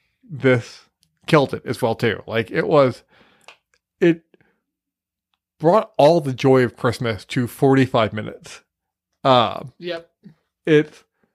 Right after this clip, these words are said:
Speaker 1: was so much fun. Even, like, even though you got to see very little of Rocket, you got to see very little of Nebula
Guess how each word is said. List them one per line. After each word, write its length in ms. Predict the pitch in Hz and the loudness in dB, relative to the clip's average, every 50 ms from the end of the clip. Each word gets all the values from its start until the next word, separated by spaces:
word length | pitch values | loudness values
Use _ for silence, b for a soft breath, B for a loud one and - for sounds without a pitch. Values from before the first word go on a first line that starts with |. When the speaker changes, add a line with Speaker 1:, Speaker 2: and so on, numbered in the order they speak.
| _ _ _ _ _ _ _ _ _ _ _ _ _ _ _ _ _ _ _ _ - | _ _ _ _ _ _ _ _ _ _ _ _ _ _ _ _ _ _ _ _ -4
Speaker 1:
was 160 | 165 139 120 | -4 -2 0
so 100 | - 196 | 0 0
much 160 | 180 202 175 - | 0 0 0 0
fun. 220 | - 151 147 160 | 0 -2 -2 -2
Even, 420 | 202 175 170 165 180 165 147 151 - - - | -2 -4 -2 0 0 0 0 -2 -6 -12 -10
like, 380 | - - 147 139 135 - - _ | -4 -2 0 0 -2 -4 -8 _
even 240 | - 190 202 202 220 | -6 -6 -4 -2 0
though 120 | 214 196 | 0 2
you 300 | 160 147 135 135 131 143 - _ 185 | 2 2 0 -2 -4 -6 -10 _ -6
got 160 | 147 156 147 | 0 0 0
to 60 | 139 - | 0 0
see 120 | - 139 | -2 -4
very 200 | 131 143 151 151 | -2 0 0 0
little 220 | 139 147 147 143 | 2 2 2 2
of 100 | 135 117 | 2 2
Rocket, 440 | 120 110 101 95 - 113 117 - - _ _ _ _ - | 0 -2 -2 -2 -4 -8 -12 -12 -14 _ _ _ _ -6
you 100 | 143 139 | -2 0
got 80 | 139 | 0
to 80 | 135 131 | 0 0
see 180 | - - 131 120 | -2 -4 -4 -4
very 280 | 117 135 139 139 139 | -2 0 0 0 0
little 320 | 135 131 135 131 127 127 123 | 0 0 0 0 2 0 0
of 100 | 123 107 | -2 -2
Nebula 560 | 120 123 117 113 120 113 113 117 117 113 117 | -2 -2 -2 -2 -2 -2 -2 -2 -2 -2 -4